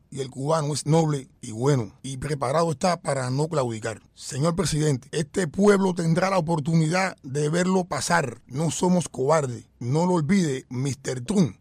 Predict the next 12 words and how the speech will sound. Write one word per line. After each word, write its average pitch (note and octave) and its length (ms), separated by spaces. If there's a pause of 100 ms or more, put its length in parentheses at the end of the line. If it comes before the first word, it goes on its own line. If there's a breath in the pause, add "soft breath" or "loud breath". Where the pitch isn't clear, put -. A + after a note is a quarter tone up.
(140)
En C3 240
nombre G3 320
de F#3 60
los E3 120
buenos F#3 300
cubanos, D#3+ 680 (100)
deje C3+ 280
en F3 140
paz F3 440
a C3+ 140
mi B2+ 140
patria. C#3 460